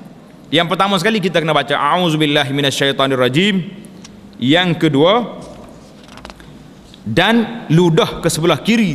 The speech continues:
tiga kali. Jangan ludah tubik air dia. Ah, sembuh habis orang sebelah ni tu, mana jadi dia ni, ni mari kau. Jadi kita paling kiri, ludah dia panggil watfal.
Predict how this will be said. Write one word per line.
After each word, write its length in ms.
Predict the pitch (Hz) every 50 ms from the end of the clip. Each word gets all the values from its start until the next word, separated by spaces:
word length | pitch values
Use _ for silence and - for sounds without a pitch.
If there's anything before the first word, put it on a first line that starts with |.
| 113
tiga 160 | - 160 135 131 104
kali. 320 | 107 92 87 80 - - - - - - - - - - - - - - - - - - - - - - - - - - - - -
Jangan 220 | 123 139 151 156
ludah 220 | 156 175 165 147 156
tubik 160 | 160 151 160
air 160 | - 156 156 147
dia. 240 | 135 151 202 233 226 190 147 123 - - - - - - - - - - - - - - - - - - - - - -
Ah, 260 | 101 110 123 143 147
sembuh 320 | 120 - 151 160 165 156
habis 240 | 143 139 147 143 139
orang 160 | 147 147 139
sebelah 180 | 139 160 160 143 143
ni 60 | 139
tu, 100 | 143 151
mana 160 | 156 165 165
jadi 240 | 156 180 196 202 185
dia 140 | 160 151 147
ni, 80 | 143 131
ni 160 | 147 131 135
mari 240 | 143 147 143 135 127
kau. 240 | 117 127 120 104 - - - - - - - - - -
Jadi 160 | 117 143 160 170
kita 240 | 151 170 156 160
paling 300 | 120 - 170 185 175 160 135
kiri, 400 | 165 165 190 226 240 - - - - - - - - - - - - - - - - - - - - - - - - - - - - - - - - - - - -
ludah 320 | 139 151 151 156 196 180 143
dia 80 | 139
panggil 400 | 135 143 143 160 160 170 175 - - - - - - - - - - - - - - - -
watfal. 480 | - 135 143 139 - - 156 139 123